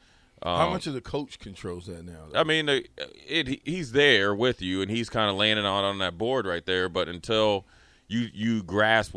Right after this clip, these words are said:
Speaker 2: whatever the coach is telling you, you know this. I
Speaker 1: Yeah,
Speaker 2: mean,
Speaker 1: I,
Speaker 2: until
Speaker 1: I know,
Speaker 2: Coach
Speaker 1: I know.
Speaker 2: Solich could tell you, like, "V J, I need you to be at every single workout, and this is what I need. I need your body fat here. I need you to do this. I need you to do this in class. I need you to be a good teammate, and I need you to be able to, you know,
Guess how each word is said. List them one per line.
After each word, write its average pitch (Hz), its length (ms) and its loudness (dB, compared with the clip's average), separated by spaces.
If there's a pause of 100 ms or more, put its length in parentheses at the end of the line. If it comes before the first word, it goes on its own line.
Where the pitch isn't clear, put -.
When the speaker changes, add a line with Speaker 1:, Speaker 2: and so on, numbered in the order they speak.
(220)
Speaker 2:
whatever 101 540 4 (520)
the 98 100 -6
coach 107 280 -2
is 95 100 -4
telling 135 360 0
you, 90 80 -12
you 247 160 -12
know 98 160 -2
this. 107 320 -2
I 123 60 0
Speaker 1:
Yeah, 123 60 -2
Speaker 2:
mean, 120 160 -2
Speaker 1:
I, 113 40 -2
Speaker 2:
until 143 240 0
Speaker 1:
I 123 100 -4
know, - 340 -12
Speaker 2:
Coach 156 280 0
Speaker 1:
I 170 40 4
know. 180 120 4
Speaker 2:
Solich 196 80 -4
could 131 120 -4
tell 170 160 4
you, 165 80 2
like, 127 140 4
"V 151 160 0
J, 107 180 4
I 107 80 8
need 127 220 -2
you 127 100 -2
to 123 60 0
be 120 340 -2 (560)
at 107 140 6
every 131 180 4
single 131 300 -4
workout, 135 420 4
and 110 80 -2
this 120 100 -2
is 123 60 -6
what 123 120 0
I 120 80 4
need. 123 260 0
I 117 60 2
need 117 200 -2
your 98 100 -2
body 113 280 4
fat 120 240 2
here. 123 240 2
I 117 80 6
need 113 160 -4
you 104 60 -10
to 95 100 -10
do 107 80 2
this. 117 220 0
I 113 40 -4
need 107 160 -6
you 95 80 -12
to 95 200 -4
do 87 60 -14
this 120 240 -2
in 123 100 -8
class. 123 460 0 (360)
I - 60 -2
need 104 160 -2
you 104 60 -2
to 92 40 -4
be 95 100 2
a 87 60 2
good 117 260 2
teammate, 120 420 0
and 95 100 -6
I 98 60 0
need 107 200 -2
you 107 80 -4
to 101 60 -4
be 107 160 2
able 101 200 2
to, 98 340 -2 (480)
you 110 140 -8
know, 92 260 0